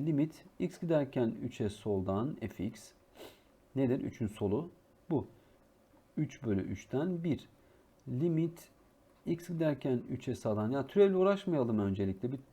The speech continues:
limiti bir deneyelim. Daha basit bir işlem. Üçün sağı burası. Üç kere iki, altı. Alttan üç çıkarsa üç. Aha. Farklı mı? Limit yok. O zaman nedir? Limit yoksa türev de yok.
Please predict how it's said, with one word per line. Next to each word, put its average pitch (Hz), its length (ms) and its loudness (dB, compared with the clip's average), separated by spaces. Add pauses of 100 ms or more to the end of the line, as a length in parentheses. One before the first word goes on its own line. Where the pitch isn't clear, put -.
(140)
limiti 151 400 2
bir 135 80 -2
deneyelim. 98 360 4
Daha 120 180 2
basit 104 200 -4
bir 98 80 -6
işlem. 147 300 -4 (500)
Üçün 160 220 -4
sağı 151 320 0
burası. 127 300 0
Üç - 120 -6
kere 123 200 0
iki, 147 520 -2 (640)
altı. 123 480 0
Alttan 127 360 2
üç 113 80 -4
çıkarsa 98 380 -4
üç. - 200 -8 (240)
Aha. 160 380 0 (680)
Farklı 131 400 2
mı? 120 180 0 (380)
Limit 147 360 0
yok. 143 280 0 (1500)
O 123 60 -2
zaman 107 600 0
nedir? 113 260 0
Limit 117 280 0
yoksa 143 360 -2
türev 196 320 4
de 139 40 2
yok. 95 240 -2